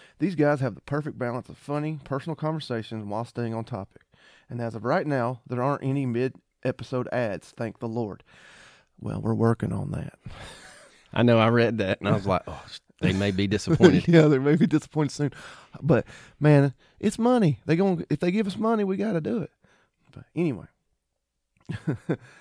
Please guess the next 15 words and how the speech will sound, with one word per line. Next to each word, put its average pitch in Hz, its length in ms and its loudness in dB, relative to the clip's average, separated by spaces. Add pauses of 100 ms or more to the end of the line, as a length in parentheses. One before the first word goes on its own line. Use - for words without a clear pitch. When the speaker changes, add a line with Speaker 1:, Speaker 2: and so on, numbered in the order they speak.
(540)
Speaker 1:
The 127 140 -6
episodes 165 540 -2
are - 80 -4
full 139 200 -8
of 98 140 -8
dark 135 240 -2
humor, 170 480 -4 (240)
and 110 340 -6
s-, - 280 -20
while 120 320 -4
still 147 320 -2
being 131 260 -2
heartfelt 135 480 -4
for 123 100 -8
victims, 147 540 -8